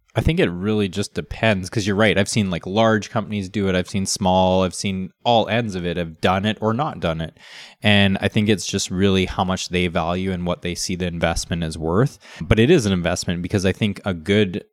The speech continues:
internship has to have the right setup for it. Is you can't just say, like, "Yeah, we, we'll just take on some internships." I think that's a poor way to do it. It's, you'll learn quickly that it, it do-, is not gonna work well for the engineers on the team,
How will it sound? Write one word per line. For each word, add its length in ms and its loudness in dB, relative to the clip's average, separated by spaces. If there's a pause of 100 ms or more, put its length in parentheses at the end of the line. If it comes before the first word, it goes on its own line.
(180)
internship 720 -2
has 400 -6
to 100 -4
have 400 -2
the 100 -2
right 420 -6 (800)
setup 520 -2
for 260 2
it. 120 -2 (340)
Is 100 2
you 60 0
can't 240 2
just 160 -2
say, 180 4
like, 180 0
"Yeah, 280 4
we, 180 4
we'll 200 -2
just 200 -4
take 180 2
on 160 0
some 140 -6
internships." 580 -6
I 60 -2
think 180 -2
that's 320 -2 (140)
a 280 -2 (260)
poor 300 0
way 180 -2
to 120 -6
do 220 -4
it. 140 2
It's, 280 -2
you'll 180 -2
learn 220 -2
quickly 420 0
that 160 -2
it, 160 -10
it 160 -10
do-, 160 -4
is 180 -8
not 180 -4
gonna 120 -10
work 280 -10
well 260 -2
for 580 -2 (500)
the 200 -2
engineers 520 4
on 120 6
the 80 4
team, 500 2